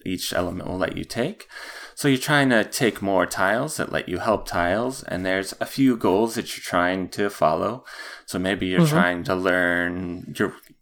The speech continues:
Speaker 1: equ-, have equal wisdom through your elements, or have a lot of one and less of another. So it's not just getting as much as you can. A lot of it is about getting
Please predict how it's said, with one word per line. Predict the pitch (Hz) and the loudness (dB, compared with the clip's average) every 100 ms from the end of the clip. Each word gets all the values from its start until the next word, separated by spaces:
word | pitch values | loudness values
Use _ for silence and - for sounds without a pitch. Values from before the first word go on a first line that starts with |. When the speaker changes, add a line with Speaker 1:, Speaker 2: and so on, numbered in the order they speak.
| - | -2
Speaker 1:
equ-, | 107 - - | -2 -2 -2
have | 107 98 | 0 0
equal | 101 - 92 | -2 -2 0
wisdom | 85 95 - 85 | 0 -2 -2 -4
through | - 87 | -4 -6
your | - | -4
elements, | - - - 92 - | -4 -4 -8 -10 -4
or | 76 90 | -2 0
have | 87 87 87 - - | -2 0 -2 -6 -4
a | 98 | 0
lot | 104 107 | 4 2
of | 95 | 0
one | 95 98 101 92 | 0 2 2 2
and | 90 | 0
less | 90 - | 0 0
of | 85 | -4
another. | 80 85 85 82 92 - - - - - - | -4 -4 -4 -4 -8 -10 -18 -16 -16 -16 0
So | 131 | 2
it's | 123 147 | 2 0
not | 165 143 | 0 0
just | 117 120 120 | 2 -2 0
getting | 117 113 104 | 2 2 2
as | 92 117 | 0 0
much | 175 185 | 0 2
as | 92 | 0
you | 95 | 0
can. | - 95 90 | 0 0 0
A | 95 | 2
lot | 110 120 | 2 2
of | 95 | 0
it | 92 | -4
is | 87 | -4
about | 87 87 82 | -2 -2 -2
getting | 95 87 90 90 90 90 | -2 -4 -4 -4 -8 -12